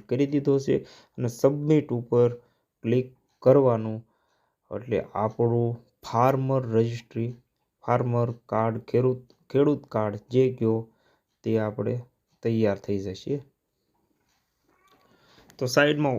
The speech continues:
ઓટોમેટિકલી આપણને આ સાઈડ ઉપર લઈ જાય. હમણાં જે પેજ આપણે ડાઉનલોડ કરવાનું છે, પી ડી એફ તમારે તમારી રીતે બતાવશે. જો ઉપર ડાઉનલોડ પી ડી એફ તમારે ડાઉનલોડ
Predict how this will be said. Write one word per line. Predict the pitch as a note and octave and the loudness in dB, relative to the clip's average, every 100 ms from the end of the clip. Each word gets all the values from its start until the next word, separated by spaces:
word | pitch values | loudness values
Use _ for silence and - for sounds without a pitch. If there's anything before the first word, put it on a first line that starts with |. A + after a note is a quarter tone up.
| C3+ | 2
ઓટોમેટિકલી | D#3 D#3+ C#3 D3 D3 D3 C3 C#3 C#3+ B2+ | 2 2 2 0 0 -4 -6 -2 0 2
આપણને | B2+ B2+ C3 C3 C3 - _ _ - | 0 -4 -4 -4 -6 -10 _ _ -2
આ | C3+ B2+ | 0 2
સાઈડ | C3 B2+ B2+ | 4 4 0
ઉપર | B2 B2 C3 | -2 -2 0
લઈ | D3 B2+ | 0 0
જાય. | B2 B2 _ - | -2 -4 _ -14
હમણાં | - C3 B2+ B2+ | -6 -2 -2 -2
જે | C3 A#2+ | -4 -2
પેજ | C3+ C3 A#2+ | 0 2 0
આપણે | B2+ B2 | 0 -2
ડાઉનલોડ | A#2+ C3 C3 C3 C3 | 0 -2 0 -2 2
કરવાનું | E3 E3 D3 C3 B2 | 2 4 2 0 -2
છે, | E3+ - _ _ _ | -4 -6 _ _ _
પી | D#3+ | -2
ડી | D#3 D3 C#3+ | 0 0 -2
એફ | - _ - | -4 _ -2
તમારે | B2+ B2+ B2 B2+ | 2 4 2 2
તમારી | C#3 B2+ B2 | 0 0 -2
રીતે | - C3 C3 - _ _ _ _ _ - | -2 -2 -4 -8 _ _ _ _ _ -4
બતાવશે. | D#3 D#3 D3 C#3+ C#3 C#3 _ - | -2 2 0 0 -6 -10 _ -6
જો | C3 B2+ | -2 -2
ઉપર | C3+ C3 | -4 0
ડાઉનલોડ | C3+ C#3+ C#3 B2 - | 2 2 2 0 0
પી | C3+ | -2
ડી | C3+ C3+ | 0 -2
એફ | - | -2
તમારે | B2 B2+ B2 D3 D3+ _ _ _ _ _ _ - - - _ - | -2 0 0 0 -2 _ _ _ _ _ _ -20 -20 -20 _ -6
ડાઉનલોડ | A#2 C#3+ D3+ C#3+ C#3 | 2 4 4 2 0